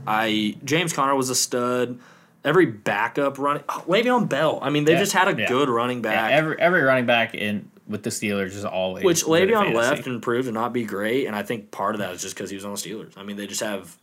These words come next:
Speaker 1: good running offense. I
Speaker 2: Mm-hmm.
Speaker 1: think Najee Harris is a beast. He was a
Speaker 2: I think he's
Speaker 1: stud.
Speaker 2: really good. He's big.
Speaker 1: Yeah.
Speaker 2: He's, he's like Derrick Henry light, who can also catch the ball.
Speaker 1: Well, they took him in the first round. I think they're like, "Let's
Speaker 2: Yeah.
Speaker 1: get a running back.
Speaker 2: Yeah.
Speaker 1: James Conner's not doing it for us.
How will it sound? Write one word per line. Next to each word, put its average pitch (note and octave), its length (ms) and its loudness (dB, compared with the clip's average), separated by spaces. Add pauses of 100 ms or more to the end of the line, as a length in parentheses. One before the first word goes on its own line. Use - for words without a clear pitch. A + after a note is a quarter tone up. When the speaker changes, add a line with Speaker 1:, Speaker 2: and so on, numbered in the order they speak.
(220)
Speaker 1:
good A2 240 -4
running G2+ 300 -6
offense. F2 720 -10
I G2 100 -6
Speaker 2:
Mm-hmm. A#2+ 80 -8
Speaker 1:
think G2+ 220 -4
Najee G2+ 340 -6
Harris G2 300 -6
is F2+ 100 -10
a E2+ 120 -8 (420)
beast. G#2+ 560 -6 (720)
He A#2+ 200 -6
was G2+ 380 -6
a G#2+ 60 -8
Speaker 2:
I F#2 40 -6
think A2+ 140 0
he's F#2+ 120 0
Speaker 1:
stud. F#2 160 -4
Speaker 2:
really A#2 260 6
good. A2+ 200 2
He's G2+ 80 0
big. A2 340 0 (200)
Speaker 1:
Yeah. F#2+ 380 -10 (460)
Speaker 2:
He's, C3+ 200 2
he's D3 220 2
like B2 180 2
Derrick C#3 260 2
Henry C#3 220 0
light, G#2+ 480 -2
who A2+ 80 -4
can A2 140 -4
also G#2 320 -2
catch - 300 -4
the G2 100 -10
ball. E2+ 260 -10
Speaker 1:
Well, G3 120 4
they G#3 100 2
took B3 100 2
him C4+ 80 -2
in C#4 60 0
the B3 60 0
first A2+ 340 0
round. A#2+ 200 -2
I G2 60 -4
think B2 160 -4
they're B2 140 2
like, G2+ 360 -2
"Let's C#3+ 120 -4
Speaker 2:
Yeah. - 60 0
Speaker 1:
get G3+ 60 4
a C#3+ 40 4
running A#2+ 280 0
back. G2 240 -2
Speaker 2:
Yeah. E2+ 100 -4
Speaker 1:
James C3 260 -2
Conner's B2+ 260 0
not A#2 160 -2
doing A2+ 140 0
it G#2 100 -6
for G2+ 180 -2
us. G2 240 -4